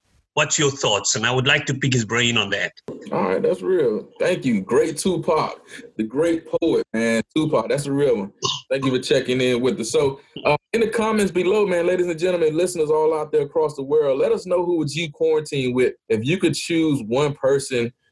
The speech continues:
Speaker 2: uh, one famous person. Why? And, uh, we'll check in next week to see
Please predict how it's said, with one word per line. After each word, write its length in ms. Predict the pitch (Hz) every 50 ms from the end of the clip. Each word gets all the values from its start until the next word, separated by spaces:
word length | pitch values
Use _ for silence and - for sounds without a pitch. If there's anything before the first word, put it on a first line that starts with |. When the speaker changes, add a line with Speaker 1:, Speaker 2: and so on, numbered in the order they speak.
| _ _ -
Speaker 2:
uh, 240 | 107 110 107 107
one 220 | 101 107 160 190 165
famous 420 | 143 - 139 147 156 147 123 -
person. 420 | - - 120 110 107 107 104 104 110
Why? 440 | 127 131 143 139 123 104 101 107 -
And, 200 | 104 117 113 113
uh, 240 | 110 107 101 101 107
we'll 160 | 123 156 170 156
check 260 | 156 - 156 151 151
in 160 | 151 135 131
next 220 | 143 147 151 147 -
week 160 | 139 127 98
to 40 | 117
see 320 | 113 - - 143 139 127